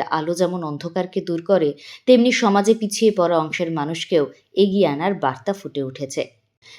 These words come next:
যাদের জীবন এখনো অনুনয়ের মধ্যে সীমাবদ্ধ, তাদের উন্নতি এবং ক্ষমতায়নের মধ্যে দিয়ে সমাজের সার্বিক অগ্রগতি সম্ভব। প্রবেশের সঙ্গে সঙ্গে দর্শকরা দেখতে পাচ্ছেন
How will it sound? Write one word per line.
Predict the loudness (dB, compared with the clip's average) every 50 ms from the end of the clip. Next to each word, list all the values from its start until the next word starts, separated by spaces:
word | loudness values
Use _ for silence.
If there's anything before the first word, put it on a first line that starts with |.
| _ _ 0
যাদের | 4 4 4 6 4 4 2 2 2
জীবন | 0 0 2 4 2 2 2 0 -2
এখনো | -2 -2 -2 -2 -2 -2 -2 -2
অনুনয়ের | 0 0 0 2 2 2 2 2 0 0
মধ্যে | -2 -4 -4 -4 -4 -6
সীমাবদ্ধ, | -6 -6 -6 -6 -4 -2 -2 -2 -2 -4 -6 -8 -8 -8 -8 -12 -20 -6 _
তাদের | 2 4 6 6 4 4 4
উন্নতি | 2 2 2 0 0 0 0 0
এবং | 2 2 0 -2
ক্ষমতায়নের | -2 -4 -4 -4 -4 -2 0 2 2 4 4 2 0
মধ্যে | -2 -4 -6 -6 -6 -6 -2
দিয়ে | 0 0 0 0 0 -6 -14 -14 -6
সমাজের | -2 2 2 2 2 2 0 0 -2 0
সার্বিক | 2 2 2 2 0 -2 0 2 4
অগ্রগতি | 2 2 2 -2 -2 -2 -2 -4 -4 -6
সম্ভব। | -8 -6 -6 -6 -6 -6 -4 -4 -4 -4 -6 -10 _ -20 -20 -20 -20 -20 _ _
প্রবেশের | 4 6 6 6 6 4 4 4 4 4 2
সঙ্গে | 2 2 4 2 2
সঙ্গে | 2 0 0 0 2 4
দর্শকরা | 4 4 4 2 0 -2 -2 0 0 0
দেখতে | 0 -2 -2 -2 -4 -2
পাচ্ছেন | 0 0 -2 0 -2 -4 -4